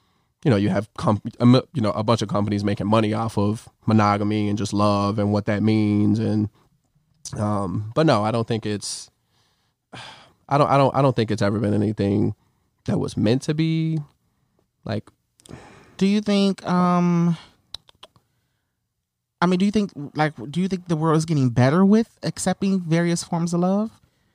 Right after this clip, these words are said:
Speaker 2: Because it seems as though, and just my opinion, it seems like people who have, like, these relationships, they're more healthy than, you know, than monogamous relationships. It just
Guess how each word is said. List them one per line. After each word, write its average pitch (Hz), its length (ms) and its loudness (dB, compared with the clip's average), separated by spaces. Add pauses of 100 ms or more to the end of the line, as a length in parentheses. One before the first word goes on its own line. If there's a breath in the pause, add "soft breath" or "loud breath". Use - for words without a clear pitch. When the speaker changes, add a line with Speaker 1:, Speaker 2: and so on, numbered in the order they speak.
(340)
Speaker 2:
Because 175 300 0
it 170 120 0
seems 214 400 -2
as 170 120 -6
though, 143 360 0
and 143 220 -4
just 156 180 -8
my 127 220 0
opinion, 135 340 -4
it 202 60 -4
seems - 160 -14
like 143 240 -4
people 139 320 -8
who 151 160 -4
have, 143 340 -4
like, 127 360 -8 (560 soft breath)
these 147 220 -8
relationships, 123 760 -4
they're 131 240 -2
more 151 340 -2
healthy 165 560 -4
than, 117 400 -2 (580 soft breath)
you 165 80 0
know, 151 240 2
than 139 220 0
monogamous 139 580 -2
relationships. 147 640 -6
It 117 140 -2
just - 140 -8